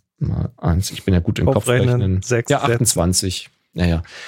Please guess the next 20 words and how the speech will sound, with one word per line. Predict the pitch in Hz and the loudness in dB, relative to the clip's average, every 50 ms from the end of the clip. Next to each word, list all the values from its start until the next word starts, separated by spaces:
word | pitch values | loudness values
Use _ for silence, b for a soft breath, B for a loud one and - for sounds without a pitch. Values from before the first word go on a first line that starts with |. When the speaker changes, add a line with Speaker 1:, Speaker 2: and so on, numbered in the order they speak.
| B B B B B B B | B B B B B B B
Speaker 1:
Also | - 107 104 104 101 | -2 0 2 2 2
sechzehn | 95 117 127 127 - 123 110 | 2 2 0 0 -2 -2 -2
bis | 104 - - | -2 -2 -2
achtundzwanzig, | - 107 - - - 87 - - 95 95 98 95 - 95 90 - - - _ _ _ _ _ - - | -2 -4 -4 -4 -6 -6 -4 -2 -2 -2 -2 -2 -4 -6 -8 -8 -12 -18 _ _ _ _ _ -8 -4
äh, | 95 98 92 - | -2 -2 0 0
äquivalent. | 107 - - 92 87 92 85 85 90 85 90 98 - - - _ _ _ - B B B B | -2 -2 -2 -2 0 0 0 0 0 -2 -2 -4 -6 -8 -14 _ _ _ -20 B B B B
Speaker 2:
Ja, | 160 | 2
Speaker 1:
Ja, | 202 233 | 4 4
Speaker 2:
und | 208 170 | 4 2
Speaker 1:
vi- | 151 139 - | 0 0 2
Speaker 2:
locker, | 143 160 170 202 185 | 2 2 2 2 0
klar, | 180 - - 196 190 175 | 0 0 0 2 2 2
das | 135 127 123 | 2 2 2
wiegt | 127 143 151 - | 0 0 -2 -2
kaum | - 185 175 175 170 | 0 0 2 2 2
was, | 175 190 202 - - | 2 2 0 -2 -4
das | - 127 - - - - | -6 -6 -6 -6 -10 -6
kannst | - - 135 127 - - | -4 -4 -4 -2 -2 -2
Speaker 1:
Ja. | 143 | 0
Speaker 2:
du, | 135 131 131 | 0 0 0